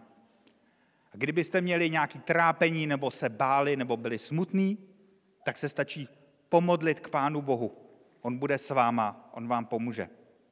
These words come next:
Ať budete kdekoliv, můžete se na ní s důvěrou v modlitbě obrátit.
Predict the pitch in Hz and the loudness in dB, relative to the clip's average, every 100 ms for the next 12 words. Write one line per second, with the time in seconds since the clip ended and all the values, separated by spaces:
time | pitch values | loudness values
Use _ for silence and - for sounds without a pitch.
0 | _ _ - - _ _ - 123 143 139 | _ _ -20 -20 _ _ -12 -4 -2 0
1 | 143 123 131 - 139 135 135 135 131 - | -4 -4 -4 0 -2 -2 -6 -6 -8 -6
2 | 127 127 127 117 - 110 127 127 127 120 | -4 -2 -4 -6 -12 -12 -10 -4 -2 0
3 | 113 110 113 107 107 101 107 92 - - | -2 -2 -6 -4 -4 -4 -4 -4 -8 -20
4 | - 101 101 101 101 - - | -14 -6 -4 -4 -6 -14 -18